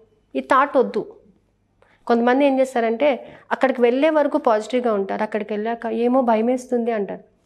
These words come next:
చాలు, ఒక గిన్నె పాలు తీసుకుని ఒక్క ఉప్పకాయలకు వేయండి,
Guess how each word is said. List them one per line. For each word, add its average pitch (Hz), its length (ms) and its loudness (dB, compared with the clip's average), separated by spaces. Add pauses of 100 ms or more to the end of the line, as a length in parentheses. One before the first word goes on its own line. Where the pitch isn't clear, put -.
(460)
చాలు, 262 220 0 (1200)
ఒక 202 120 -2
గిన్నె 233 260 2
పాలు 240 320 0
తీసుకుని 220 440 -4
ఒక్క 202 240 -6
ఉప్పకాయలకు 233 540 -4
వేయండి, 202 460 -6